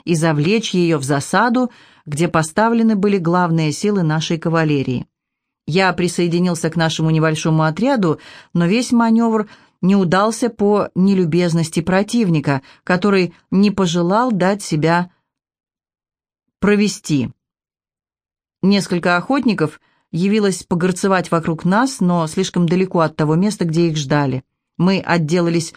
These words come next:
несколькими пулями, которые просвистали над нашими головами, не задев никого. Так продолжалось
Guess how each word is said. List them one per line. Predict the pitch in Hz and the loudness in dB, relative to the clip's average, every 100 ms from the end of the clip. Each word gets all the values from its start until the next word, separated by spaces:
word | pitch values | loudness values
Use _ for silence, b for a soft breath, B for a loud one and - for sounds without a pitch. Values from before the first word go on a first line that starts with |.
| b b _ | b b _
несколькими | 160 202 240 254 220 220 | 0 0 0 -2 0 0
пулями, | 214 208 185 170 156 147 b b b | 0 0 2 2 2 0 b b b
которые | 180 180 180 | -2 2 0
просвистали | 170 175 175 175 - 170 156 | 0 -2 -2 -4 0 0 2
над | 151 143 | 0 0
нашими | 151 160 151 | -2 0 0
головами, | 147 156 196 254 | 2 0 2 2
не | 240 233 | 2 2
задев | 240 202 170 160 | 0 2 0 0
никого. | 165 160 160 151 151 b b b b _ | 0 2 2 2 0 b b b b _
Так | 196 185 | -2 0
продолжалось | 175 160 156 156 226 247 | -2 0 2 2 0 -2